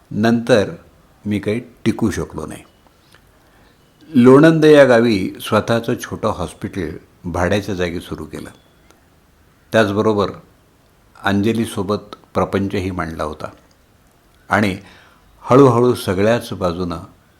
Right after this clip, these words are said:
माझी प्रगती होऊ लागली. लोणंदला मी कदाचित पहिला पोस्ट ग्रॅज्युएट कन्सल्टंट होतो. सर्व प्रकारच्या आजारावर उपचार करणं क्रमप्राप्त होतं.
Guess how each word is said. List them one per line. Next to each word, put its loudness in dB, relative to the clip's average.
माझी -4
प्रगती -8
होऊ -8
लागली. -4
लोणंदला 8
मी 4
कदाचित 0
पहिला 2
पोस्ट -2
ग्रॅज्युएट 0
कन्सल्टंट -8
होतो. -16
सर्व 8
प्रकारच्या 4
आजारावर 4
उपचार 0
करणं -4
क्रमप्राप्त 0
होतं. -8